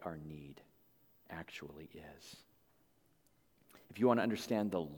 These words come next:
love of God, look at the cross. If you want to understand the power and wisdom of God, look at the cross. If you want to understand how horrific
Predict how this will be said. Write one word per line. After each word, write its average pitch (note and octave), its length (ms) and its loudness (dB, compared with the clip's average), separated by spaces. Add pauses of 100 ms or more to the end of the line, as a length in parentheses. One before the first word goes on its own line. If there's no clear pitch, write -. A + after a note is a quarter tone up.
love F2+ 280 0
of E2 220 -6
God, D#2 480 -8 (760)
look D#2+ 340 -6
at E2 100 -12
the - 80 -10
cross. - 640 -16 (420)
If - 80 -6
you A#2+ 60 4
want A2 100 6
to D#2+ 40 2
understand G#2+ 380 2
the F#2+ 60 0
power A2+ 480 6
and F2+ 160 0
wisdom A2 300 4
of G2+ 100 0
God, G#2 240 6
look F#2 340 -2
at G#2+ 80 -6
the - 60 -8
cross. D#2+ 420 -4 (220)
If G#2+ 80 -4
you A2 120 2
want A2 120 6
to - 80 0
understand G2+ 720 0 (320)
how E2+ 180 0 (840)
horrific G2 440 2